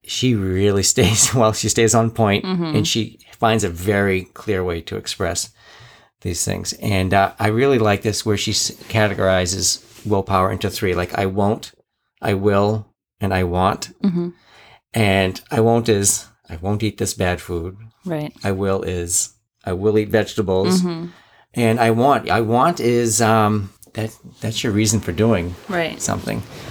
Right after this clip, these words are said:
Speaker 1: And like I say, I, that, that can get you a lot. If you have a powerful want, you can do some amazing things. And, and keeping that in front of you
Speaker 2: Yes.
Speaker 1: is a good drive.
Speaker 2: Definitely.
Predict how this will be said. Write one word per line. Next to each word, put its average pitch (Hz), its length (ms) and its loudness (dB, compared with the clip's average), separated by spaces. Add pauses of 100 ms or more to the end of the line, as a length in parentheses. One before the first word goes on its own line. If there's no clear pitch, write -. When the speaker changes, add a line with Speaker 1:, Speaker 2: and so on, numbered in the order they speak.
(600)
Speaker 1:
And 98 520 2 (100)
like 110 140 -2
I 104 60 0
say, 98 280 0
I, 101 140 2
that, 104 320 -2
that 101 160 0
can 117 120 -2
get 104 160 0
you 98 80 0
a - 20 0
lot. 107 100 0
If 98 100 -8
you 151 100 0
have 190 120 0
a 135 60 0
powerful 117 440 2
want, 110 420 2 (380)
you 101 400 0
can 107 160 0
do 98 120 2
some 101 180 -2
amazing 92 400 -2
things. 87 400 -6
And, 90 420 -10
and 95 180 -6 (840)
keeping 170 300 2
that 131 160 4
in 127 60 -8
front 123 260 2
of 101 100 4
you 92 240 0 (140)
Speaker 2:
Yes. - 640 -4 (640)
Speaker 1:
is 104 140 2
a 98 40 2
good 87 200 0
drive. 92 480 0
Speaker 2:
Definitely. 156 680 -4